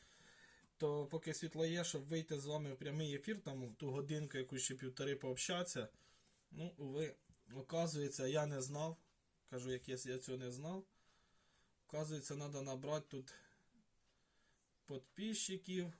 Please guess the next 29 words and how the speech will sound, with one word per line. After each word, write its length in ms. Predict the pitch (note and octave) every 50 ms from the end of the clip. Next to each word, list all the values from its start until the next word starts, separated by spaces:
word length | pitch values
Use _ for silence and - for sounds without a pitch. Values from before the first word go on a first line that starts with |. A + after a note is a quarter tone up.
| - - - - _
часи. 580 | - - C#3 C3+ - - - F#3+ G#3 G#3 G#3 G3+ - - _ _ - - _ _ _ _ _ _ _ _ _ _ _ _ _ _ -
І 60 | C#3+
тоді 260 | C#3+ D#3 D3+ D#3+ F3
аж 160 | E3 D3 D3
можна 260 | C#3 C#3+ C#3+ C#3+ C3+ B2+
виходить 440 | C3 B2+ - C3+ C3 C3 B2 A#2+
буде 200 | A#2+ A#2+ A#2 A#2+
в 40 | A2+
прямі 300 | - A#2 A#2 A2+ A2 G2+
ефіри. 280 | G2+ - - F#2 - - - - - - - - -
Так 140 | - F3+ -
що, 80 | - - F3+
ну 120 | A3+ C4+
нічого, 480 | A#3+ F3+ D#3 - - A2 G#2+ G#2+ F2+ - - -
то 100 | - C#3
таке. 240 | B2+ B2+ A2+ - G2+ F#2+ - - - - - - - -
І 80 | E3
так 200 | D#3+ D#3+ D3 C3
все 120 | - - C3+
одно 220 | C3+ C3+ C3+ B2+
хорошо. 340 | - C3 A#2+ A#2 - - C3
Я 140 | C#3 D3+ C#3+
коментарі 500 | - - E3 D#3+ D#3 D#3 D#3+ D#3 D#3 D3
читаю, 380 | - D#3+ - - F3 F3+ D#3
ребята, 340 | C#3+ C3 C3 C3 B2 B2+ B2+
мені 180 | B2+ B2+ B2+ B2+
реально 320 | C#3 D3 D3+ D3+ C#3 B2
дуже 240 | C3 C3 C3 C3 B2
приємно. 480 | B2 B2 B2 A#2 A2 G#2+ - A2 A2